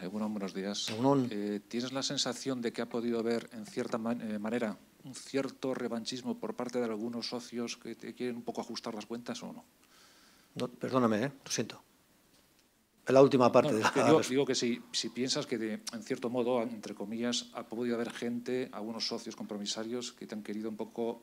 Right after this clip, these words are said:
Speaker 1: ajustar las cuentas, que si ha habido un cierto ánimo de, de revanchismo, por decirlo de alguna manera.
Speaker 2: No, esto es el, esto es el Athletic. Aquí es que yo jamás me,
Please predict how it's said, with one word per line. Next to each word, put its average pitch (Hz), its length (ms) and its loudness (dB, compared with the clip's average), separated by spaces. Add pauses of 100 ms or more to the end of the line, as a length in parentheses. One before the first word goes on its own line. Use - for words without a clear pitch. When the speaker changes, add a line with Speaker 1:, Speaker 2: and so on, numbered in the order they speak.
Speaker 1:
ajustar - 400 -8
las 104 160 -4
cuentas, 123 480 -6
que - 240 -20
si - 140 -6
ha - 20 -6
habido 131 140 -6
un 135 80 -8
cierto 123 420 -4
ánimo 123 240 -2
de, 95 320 -4
de 104 140 -8
revanchismo, 98 640 -8
por - 80 -10
decirlo 95 260 -10
de 85 60 -12
alguna 87 220 -10
manera. - 280 -16 (1500)
Speaker 2:
No, 104 200 -4
esto 113 180 -2
es - 100 2
el, 98 200 0 (760)
esto - 180 -2
es - 100 2
el 98 60 0
Athletic. 101 460 -2
Aquí 135 420 4 (880)
es - 140 4
que 143 100 8
yo 139 120 12
jamás 143 280 12
me, 113 300 8